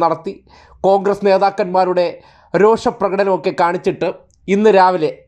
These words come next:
ഇത് മാറ്റിപ്പറയുമെന്ന പ്രതീക്ഷയിലാണ് രാവിലെ കോലുമായി ചെന്നത്. വലിയ പ്രതീക്ഷയായിരുന്നു,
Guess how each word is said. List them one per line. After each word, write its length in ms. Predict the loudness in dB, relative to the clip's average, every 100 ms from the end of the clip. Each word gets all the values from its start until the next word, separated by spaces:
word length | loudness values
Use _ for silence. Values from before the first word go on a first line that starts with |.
| 2
ഇത് 80 | 2 4
മാറ്റിപ്പറയുമെന്ന 720 | 0 -2 -2 0 0 -2 -4 -2
പ്രതീക്ഷയിലാണ് 680 | 0 0 2 2 2 0 -8 _ 0
രാവിലെ 340 | 2 2 0 -2 2
കോലുമായി 400 | 2 2 2 -2
ചെന്നത്. 280 | -2 -4 -4 -10 _ _ _ -2
വലിയ 200 | 0 0 0
പ്രതീക്ഷയായിരുന്നു, 640 | -2 -2 0 0 0 -10